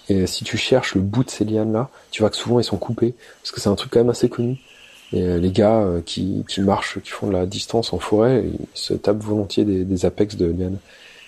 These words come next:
Et je sais pas si ça fait le même effet pour eux que pour moi, mais effectivement, moi, à chaque fois, j'avais l'impression que c'est, je sais pas, c'était un, un côté un peu hyper reminéralisant, mais vraiment, ça te donne envie. Tu peux pas t'asseoir, quoi. T'es, t'as besoin de marcher, quoi.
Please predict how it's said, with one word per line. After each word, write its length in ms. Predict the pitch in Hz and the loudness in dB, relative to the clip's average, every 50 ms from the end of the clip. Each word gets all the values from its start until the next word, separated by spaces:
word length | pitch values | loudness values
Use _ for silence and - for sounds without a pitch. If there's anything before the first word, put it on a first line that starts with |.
| - - | -6 0
Et 160 | 117 107 104 | 2 2 2
je 100 | 95 - 107 | 2 0 0
sais 100 | - 113 | 0 2
pas 140 | - 92 | 2 2
si 180 | - - - - | 0 -4 -6 -10
ça 220 | - - - 104 | -8 -2 -2 -2
fait 280 | 95 - - 120 117 113 | -2 2 4 6 6 6
le 120 | 110 104 | 6 4
même 180 | 98 101 113 127 | 4 4 4 4
effet 220 | 131 117 - 123 | 4 2 2 0
pour 220 | 117 - - 117 117 | 0 2 2 2 2
eux 20 | |
que 80 | 110 - | 2 0
pour 120 | - 101 | 2 2
moi, 140 | 101 123 165 | 4 4 4
mais 100 | 147 - | 2 0
effectivement, 360 | - - 80 - - 143 165 | -2 -6 -8 -4 0 0 2
moi, 160 | 175 117 76 | 2 0 0
à 20 | 67 | -2
chaque 220 | - - - - | -4 -6 -8 -6
fois, 120 | - - 147 | -4 -4 -2
j'avais 140 | 107 85 | 0 0
l'impression 440 | 82 78 73 71 76 76 - - 143 | 0 0 -2 -2 -2 -4 -2 -4 -6
que 40 | 139 | -6
c'est, 180 | - - 87 87 - - - - - _ | -4 -6 -8 -8 -12 -18 -20 -20 -20 _
je 60 | - | -16
sais 60 | - | -2
pas, 100 | - - | 0 0
c'était 260 | 139 - - - 95 82 | 0 0 -4 -6 -4 -4
un, 220 | 78 73 78 78 - _ - _ _ _ _ - | -4 -6 -8 -10 -14 _ -20 _ _ _ _ -6
un 40 | |
côté 220 | - - 95 - 131 | -2 0 2 4 4
un 80 | 107 | 2
peu 140 | - - 107 | 4 2 2
hyper 320 | 98 95 - - 95 101 98 | 2 2 4 4 4 4 4
reminéralisant, 760 | 98 98 98 101 98 95 90 92 92 98 101 110 131 147 | 2 2 2 4 4 4 4 4 4 2 2 2 2 2
mais 100 | 139 73 | 2 0
vraiment, 300 | 73 76 80 95 135 160 | -2 0 4 4 4 4
ça 180 | 160 - - - | 4 0 -4 -8
te 140 | - - - | -6 -4 -4
donne 240 | 80 80 95 107 113 | 0 0 2 2 2
envie. 340 | 98 90 95 113 143 - - - | 2 0 -2 -4 -8 -10 -10 -10
Tu 100 | - - | -10 -6
peux 100 | - 87 | -6 -4
pas 180 | - - 120 139 | 0 2 2 2
t'asseoir, 480 | - - 120 - - - 78 - - | 2 0 -2 -2 -2 -4 -4 -4 -4
quoi. 180 | - - - - _ - - - - - _ _ _ _ _ - | -6 -8 -10 -12 _ -20 -20 -20 -20 -20 _ _ _ _ _ -6
T'es, 200 | - 82 80 76 - - | -4 -2 -2 -4 -6 -4
t'as 160 | - - 78 | -2 -2 -2
besoin 380 | 76 76 76 90 90 101 113 123 | -2 -2 -2 0 2 2 2 2
de 100 | 117 90 | 2 2
marcher, 340 | 80 85 - - - 78 69 | 0 0 0 0 -2 -4 -4
quoi. 140 | 64 - | -6 -10